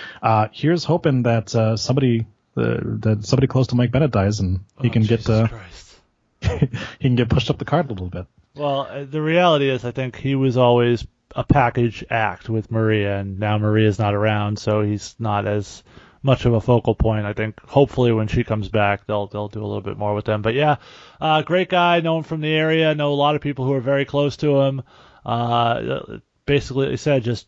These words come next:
Speaker 2: good, genuine dude. Um, I've never met anybody that had a bad word to say about Mike, and I don't either. So happy birthday, Mike.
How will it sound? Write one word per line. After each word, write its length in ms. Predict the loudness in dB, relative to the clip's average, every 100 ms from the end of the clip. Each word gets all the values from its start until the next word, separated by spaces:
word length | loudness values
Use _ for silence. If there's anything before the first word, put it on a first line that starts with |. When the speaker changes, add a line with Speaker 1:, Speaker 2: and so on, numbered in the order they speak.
| -6
Speaker 2:
good, 320 | 2 2 2
genuine 500 | 0 0 2 0 0
dude. 400 | 2 4 4 2 -2 -8
Um, 640 | -8 -6 -6 -6 -10 -14 -12 -6
I've 300 | -4 -6 -6
never 180 | -6 -4
met 160 | -2
anybody 240 | -2 -2 0
that 80 |
had 120 | 2 0
a 40 |
bad 280 | 2 2 2
word 180 | 2 0
to 80 | 0
say 160 | 2
about 240 | 2 2 2
Mike, 380 | 4 2 0 -8
and 540 | -6 -4 -4 -4 -6
I 480 | -6 -4 -2 -4 -4 -2
don't 240 | -2 0
either. 280 | 0 0 -2
So 360 | 0 2 4 2
happy 280 | 2 0
birthday, 280 | 0 0 2
Mike. 280 | 2 0